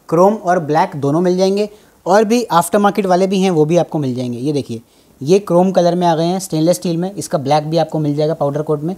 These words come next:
जो हमने आपको पिछली वीडियो में दिखाया था। साथ ही साथ ये आफ्टर मार्केट है, अगर किसी का बजट कम है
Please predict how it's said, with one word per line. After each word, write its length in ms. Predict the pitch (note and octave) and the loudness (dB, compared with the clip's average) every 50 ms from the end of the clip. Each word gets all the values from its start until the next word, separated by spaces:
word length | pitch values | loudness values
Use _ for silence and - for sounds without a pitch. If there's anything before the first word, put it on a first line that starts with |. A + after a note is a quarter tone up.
| - - _ _ _ _ | -12 -18 _ _ _ _
जो 120 | A#2 D3+ E3 | -2 0 0
हमने 160 | D#3+ E3 E3 | 2 2 0
आपको 200 | E3 D#3 - F3+ | 0 -2 -4 -6
पिछली 280 | - E3+ - - F#3 F#3+ | -6 -6 -4 -2 -2 -2
वीडियो 200 | F3+ E3+ E3 E3 | 0 0 0 -2
में 80 | E3 D3+ | -2 -4
दिखाया 280 | C3 - C#3 C3+ C#3 D3 | -4 -4 -2 -2 -2 -2
था। 140 | D#3 F3 F3+ - - _ _ _ _ - _ _ _ | -2 -4 -6 -8 -16 _ _ _ _ -20 _ _ _
साथ 280 | - - E3 F3 F3+ A3+ | 0 2 2 2 2 0
ही 60 | G#3+ | 0
साथ 240 | G#3 G#3 G#3 G3+ F3 | 0 2 0 0 0
ये 140 | D#3 F3+ F#3+ | 0 0 2
आफ्टर 280 | E3 D#3+ D#3 - - F#3 | 2 2 0 0 0 0
मार्केट 340 | F#3 F#3 F3+ - G3+ E3+ | 0 0 0 -2 -2 0
है, 100 | F#3 G3 | 2 2
अगर 200 | F#3 E3 F3 F3 | 4 4 2 2
किसी 220 | D#3+ E3+ D#3+ - F3+ | 0 -2 -6 -2 0
का 100 | G3 F#3 | 0 0
बजट 340 | C#3+ C3+ C#3 C#3 F3+ F#3+ F#3 | 2 0 2 2 2 0 0
कम 260 | - F3 D#3+ F3+ F#3 | -2 -2 0 0 0
है 220 | F3+ F#3 G3+ G3+ | 2 0 0 -2